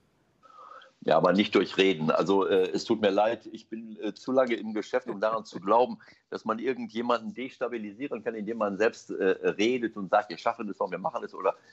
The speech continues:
„Keine Ahnung, ob ihr es schafft, ich komme dann zur Meisterfeier.“ Das ist amateurhaft, wie man das machen würde.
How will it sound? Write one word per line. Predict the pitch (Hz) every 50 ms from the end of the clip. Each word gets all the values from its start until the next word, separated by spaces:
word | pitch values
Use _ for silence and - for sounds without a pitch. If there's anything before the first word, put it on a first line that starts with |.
| _ - -
„Keine | - 92 92 98 98
Ahnung, | 92 110 107 101
ob | 95 87 - -
ihr | 110 104
es | - -
schafft, | - 113 110 - _ _ _ _ _ _ _ _
ich | _
komme | - 104 101
dann | 107 104 -
zur | - 101 95
Meisterfeier.“ | 98 107 120 117 - 104 - - 127 110 107 98
Das | - - 110
ist | 143 117 - -
amateurhaft, | - - 104 101 98 98 - - 147 135 113 85 80 - - -
wie | 82
man | 80 87 82 80
das | 82 - -
machen | 85 80 82 82 80
würde. | 78 82 87 87 110 -